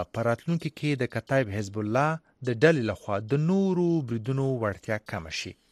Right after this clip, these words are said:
د سنت کام لخوا ژورنالستانو ته په ورکړل شویو انځورونو کې ښکاري چې د امریکا د بریدونو پنځه واړه ځایونه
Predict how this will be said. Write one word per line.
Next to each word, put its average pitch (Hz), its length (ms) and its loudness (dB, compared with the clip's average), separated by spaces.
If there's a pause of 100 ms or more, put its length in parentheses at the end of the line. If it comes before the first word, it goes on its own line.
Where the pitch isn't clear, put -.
(340)
د 104 120 -4
سنت 139 300 -2
کام 131 240 -2
لخوا 117 280 2
ژورنالستانو 120 540 -2
ته 127 120 -4
په 120 120 -2
ورکړل 110 340 -4
شویو 175 280 0
انځورونو 123 380 0
کې 117 160 -2
ښکاري 156 300 4
چې 160 160 0 (480)
د 151 180 6
امریکا 156 240 4
د 170 140 4
بریدونو 170 320 4
پنځه 165 560 4
واړه 175 320 6
ځایونه 104 360 0